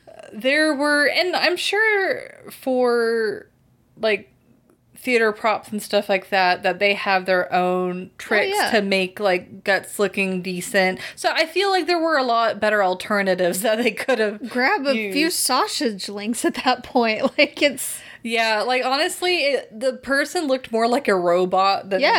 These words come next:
Speaker 1: actual person with all of the, the stuff that they put in there.
Speaker 2: <laughs> Yeah.
Speaker 1: But yeah, this movie is extremely unrealistic.
Speaker 2: It's bad.
Speaker 1: And,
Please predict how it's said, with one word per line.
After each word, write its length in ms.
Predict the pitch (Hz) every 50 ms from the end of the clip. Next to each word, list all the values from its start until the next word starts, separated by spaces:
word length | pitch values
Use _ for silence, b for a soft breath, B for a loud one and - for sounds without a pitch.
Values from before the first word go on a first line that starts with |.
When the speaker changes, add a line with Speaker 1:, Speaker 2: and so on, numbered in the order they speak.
| - 185
Speaker 1:
actual 340 | 185 180 - - 190 175
person 480 | 175 - 190 180 175 170 - 190 180 180
with 180 | 180 175 - 185
all 180 | 175 180 185
of 100 | 180 175
the, 260 | 185 175 175 180 180 175
the 100 | 185 180
stuff 280 | - - 196 190 190
that 120 | - 180 180
they 100 | 190 185
put 220 | 185 - 196 190 180
in 140 | 175 180
there. 360 | 175 175 175 175 175 175 - -
Speaker 2:
<laughs> 40 | -
Yeah. 180 | 247 247 233 226 B B B B B B B _ _ B B B B B
Speaker 1:
But 80 | 247 269
yeah, 180 | 262 247 233 226
this 280 | 226 294 311 - -
movie 520 | - 262 262 269 254 240 254 254 247 247 233
is 600 | - - 175 196 190 190 185 180 - - - - _ _ _ _ _ _ _ _ _ -
extremely 800 | 196 190 - - - - - 262 262 254 240 240 226 220 202 -
unrealistic. 760 | - 175 175 170 170 170 175 180 180 180 - - - - 180
Speaker 2:
It's 160 | 175 170 165
bad. 320 | - - - - - - - _ _ b b b b b b b b b b -
Speaker 1:
And, 800 | - 196 196 196 196 190 190 196 196 190 190 190 190 - -